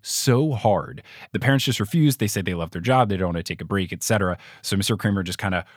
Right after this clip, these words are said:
walks off in a, "Well, I guess I tried" kind of moment. So the girls are really sad because they thought this meant they could go on vacation if they decided to take a break,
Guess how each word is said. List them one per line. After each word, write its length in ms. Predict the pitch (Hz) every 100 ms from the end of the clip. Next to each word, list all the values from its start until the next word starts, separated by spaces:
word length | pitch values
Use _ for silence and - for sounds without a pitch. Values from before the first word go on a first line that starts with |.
| _
walks 400 | 101 123 143 -
off 260 | 110 110 117
in 100 | 101
a, 60 | 101
"Well, 200 | 131 127
I 100 | 120
guess 180 | 131
I 100 | 120
tried" 560 | 107 - 107 92 85 82 -
kind 240 | - 92 82
of 320 | 78 - -
moment. 640 | 113 95 76 - - - - -
So 240 | - 165 139
the 120 | 120
girls 400 | 113 233 302 247
are 60 | 170
really 300 | 127 208 170
sad 560 | - 170 170 120 107 104
because 340 | 135 120 170 135
they 120 | 131
thought 240 | 120 139 107
this 180 | 143
meant 160 | 135 120
they 120 | 104
could 160 | 104 98
go 140 | 110
on 120 | 101
vacation 560 | 95 87 98 101 180 190
if 140 | 104 -
they 80 | 95
decided 560 | 90 82 90 117 147 -
to 100 | 180
take 180 | 220
a 60 | 220
break, 340 | 220 247 269